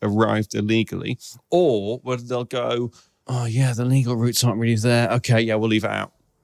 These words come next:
Right, so the Commons will vote on it, and spoiler, they're gonna put it back in,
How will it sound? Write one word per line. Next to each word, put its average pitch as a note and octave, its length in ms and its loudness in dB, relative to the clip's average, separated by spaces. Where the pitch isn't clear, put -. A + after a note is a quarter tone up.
Right, A2 200 4
so - 120 0
the A2 60 -6
Commons C#3+ 380 2
will A#2 100 0
vote G#2+ 340 2
on F#2 100 -8
it, G#2+ 160 -4
and A2 200 0
spoiler, G2 520 2
they're G2+ 120 -2
gonna G2+ 160 -2
put G#2 160 0
it G#2 80 -4
back - 220 -4
in, - 340 -10